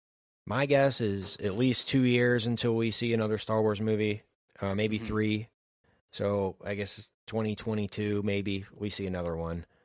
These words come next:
Speaker 1: But, uh, don't expect one next year. Don't expect one the year after. They're gonna go,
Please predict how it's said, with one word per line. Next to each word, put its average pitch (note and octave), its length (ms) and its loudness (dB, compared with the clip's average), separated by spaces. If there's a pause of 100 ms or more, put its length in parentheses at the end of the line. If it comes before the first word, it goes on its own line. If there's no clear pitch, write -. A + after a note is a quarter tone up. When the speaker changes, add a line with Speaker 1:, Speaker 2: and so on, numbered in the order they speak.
(320)
Speaker 1:
But, F2+ 260 -6
uh, F2+ 140 -4
don't G#2+ 200 0
expect G2+ 420 -2
one G2 160 -2
next F#2 300 -2
year. F2+ 200 -4
Don't F2+ 180 -4
expect E2+ 340 -8
one E2+ 140 -6
the E2+ 60 -6
year E2+ 140 -2
after. D#2+ 520 -6 (840)
They're G2+ 100 -6
gonna A#2 160 2
go, G#2 480 2